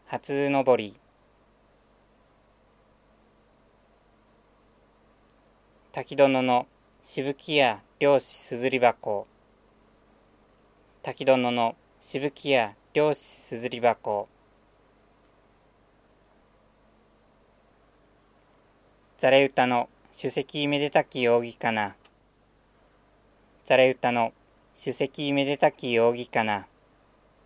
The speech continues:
固まりて、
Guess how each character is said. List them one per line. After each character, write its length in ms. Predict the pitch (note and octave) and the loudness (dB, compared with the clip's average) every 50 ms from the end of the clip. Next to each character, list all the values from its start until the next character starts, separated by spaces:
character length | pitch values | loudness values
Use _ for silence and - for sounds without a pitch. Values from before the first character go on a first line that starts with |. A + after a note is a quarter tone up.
| _ _ _ _ _ _ _ _ _ _ _ _ _ _ _ _ _ _ _ _ _ _ _ _ _ _ _ _ _ _ _ _ _ _ _ _ _ _ _ _ _ _ _ _ _ _ _ _ _ _ _ _ _ _ _ _ _ _ _ _ _ _ _ _ _ _ _ _ _ _ _ _ _ _ _ _ _ _ _ _ _ _ _ _ | _ _ _ _ _ _ _ _ _ _ _ _ _ _ _ _ _ _ _ _ _ _ _ _ _ _ _ _ _ _ _ _ _ _ _ _ _ _ _ _ _ _ _ _ _ _ _ _ _ _ _ _ _ _ _ _ _ _ _ _ _ _ _ _ _ _ _ _ _ _ _ _ _ _ _ _ _ _ _ _ _ _ _ _
固 240 | - C#3+ - - D3 | -10 -8 -4 -2 0
ま 140 | D3+ D3+ D3 | 2 2 2
り 100 | D3 C3+ | 0 0
て、 320 | - - B2+ A2+ G#2+ - | -4 -4 -2 -2 -2 -4